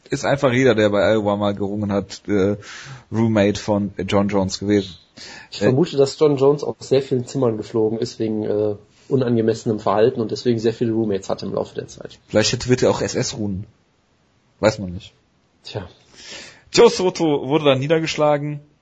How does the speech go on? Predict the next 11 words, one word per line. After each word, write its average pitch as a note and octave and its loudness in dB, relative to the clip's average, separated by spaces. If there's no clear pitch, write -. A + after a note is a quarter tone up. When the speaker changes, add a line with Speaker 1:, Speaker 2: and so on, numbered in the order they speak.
Speaker 1:
äh, G#2 -4
ist G#2 -10
wieder G#2+ -2
aufgestanden, A2+ -2
wieder F3+ 2
niedergeschlagen C3+ 2
worden. A2+ 0
Es G#2+ -8
ist - -16
halt A2 -2
einfach, A2 -4